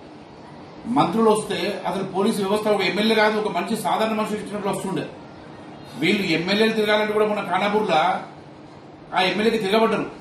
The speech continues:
ఆయన తప్పైందని చెప్పేసి అక్కడి నుంచి వెళ్ళిపోయిండు. మా, అప్పుడు మేము అధికారంలో ఉన్నప్పుడు మా మంత్రులు విచ్చల విడిగా ఎక్కడ పడితే అక్కడ పోతుండ్రు. ఎవ్వరు కూడా వాళ్ళని అడ్డగీయడం అయితే కాదు, చాలా బాగా చూసుకునేటోళ్ళు,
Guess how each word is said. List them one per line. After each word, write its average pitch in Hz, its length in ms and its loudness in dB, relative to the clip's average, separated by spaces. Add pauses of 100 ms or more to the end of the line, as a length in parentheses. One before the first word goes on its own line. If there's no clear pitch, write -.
ఆయన 190 140 0
తప్పైందని 214 480 0
చెప్పేసి 220 240 0
అక్కడి 214 180 0
నుంచి 196 120 0
వెళ్ళిపోయిండు. 160 640 -4
మా, 202 440 4 (440)
అప్పుడు 151 500 -2 (440)
మేము 185 340 4
అధికారంలో 180 500 2
ఉన్నప్పుడు 147 460 0
మా 156 140 4
మంత్రులు 175 400 0
విచ్చల 175 440 -2
విడిగా 180 300 -2
ఎక్కడ 170 340 -2
పడితే 185 220 -2
అక్కడ 175 260 0
పోతుండ్రు. 160 420 0 (480)
ఎవ్వరు 185 340 2
కూడా 180 480 4 (140)
వాళ్ళని 165 340 -2
అడ్డగీయడం 196 480 -2
అయితే 190 140 -4
కాదు, 180 340 2 (1300)
చాలా 190 480 4
బాగా 196 340 2
చూసుకునేటోళ్ళు, 196 720 -4